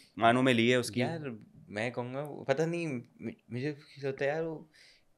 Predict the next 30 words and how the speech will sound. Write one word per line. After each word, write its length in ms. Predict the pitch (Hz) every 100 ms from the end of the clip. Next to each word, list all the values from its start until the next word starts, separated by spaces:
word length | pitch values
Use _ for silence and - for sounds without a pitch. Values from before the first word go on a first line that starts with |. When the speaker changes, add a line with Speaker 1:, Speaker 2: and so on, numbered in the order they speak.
| - -
Speaker 2:
बेइज्जती 500 | 123 131 131 139 185
होती 360 | 143 98 -
है, 120 | 95 95
वो 160 | 98
Speaker 1:
हम्म, 220 | 120 143
हम्म। 220 | 123 113 120
Speaker 2:
literally 320 | 110 151 160
जो 100 | 147
है 60 |
ना, 120 | 131 151
वो 440 | 156 147 139 139 _ _ _ _ _ - 113
गंदी 400 | 117 131 151 175
वाली 220 | 143 131
बेइज्जती 220 | 113 101
Speaker 1:
बहुत 120 | 101
Speaker 2:
होती 120 | 117
Speaker 1:
ज़्यादा। 220 | 101 98 98
Speaker 2:
है, 140 | - -
जिस 220 | 107 -
तरीके 200 | 123 120
से 180 | 120 131
वो 100 | 120
पूरा 380 | 120 110 117 120
उनको 480 | 117 113 120 117
एक्सपोज 500 | 117 - - 123 135
कर 140 | 135 123
देते 280 | 107 101 107
हैं 80 |
आज, 280 | 110 110 120 - 113
Speaker 1:
हम्म। 300 | 113 107